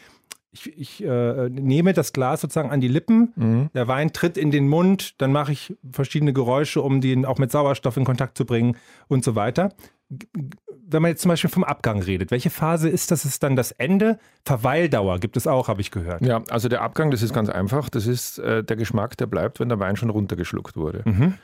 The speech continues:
Speaker 2: Äh, und das ist eine ganz interessante Phase, weil da erkennt man sehr oft auch die richtige Qualität des Weines, wie lange dieser Geschmack haften bleibt. Es gibt also,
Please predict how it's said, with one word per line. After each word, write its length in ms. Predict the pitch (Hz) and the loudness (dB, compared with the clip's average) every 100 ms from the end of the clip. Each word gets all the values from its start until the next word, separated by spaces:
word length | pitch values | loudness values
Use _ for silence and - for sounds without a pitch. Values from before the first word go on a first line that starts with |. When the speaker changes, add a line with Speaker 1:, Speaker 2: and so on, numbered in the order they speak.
| _ _ - | _ _ -4
Speaker 2:
Äh, 180 | 107 | -2
und 200 | 113 117 | -2 -2
das 100 | 113 110 | 0 0
ist 80 | |
eine 100 | 107 | 0
ganz 220 | 110 110 139 | 0 0 -2
interessante 500 | 151 143 143 143 139 | -2 -2 -2 -2 -2
Phase, 560 | 131 120 147 147 139 | -2 0 0 0 0
weil 440 | 110 101 123 151 151 | 0 0 2 0 0
da 180 | 120 | -2
erkennt 480 | 113 117 - 117 147 | -4 -6 -2 -2 0
man 240 | 143 147 - | -2 -2 -4
sehr 300 | - 107 131 | -4 -2 0
oft 460 | 101 131 151 - - - _ _ | 0 -2 -2 -8 -20 -20 _ _
auch 200 | - 117 | -4 -4
die 160 | - 113 | -2 -4
richtige 340 | 120 127 113 | -2 -2 -2
Qualität 460 | 107 92 101 98 104 | -2 -4 -2 -4 -4
des 140 | 113 | -2
Weines, 340 | 107 113 123 110 | -2 -2 -2 -2
wie 160 | 127 | -2
lange 520 | 147 117 117 160 165 143 - - | 0 0 0 2 0 -2 -10 -6
dieser 200 | 127 123 | -2 0
Geschmack 380 | 127 120 135 131 | -2 -2 -4 -4
haften 280 | 139 139 - | -6 -4 -4
bleibt. 280 | - 50 - | -4 -4 -8
Es 80 | - | -8
gibt 180 | - - | -6 -4
also, 220 | 117 | -4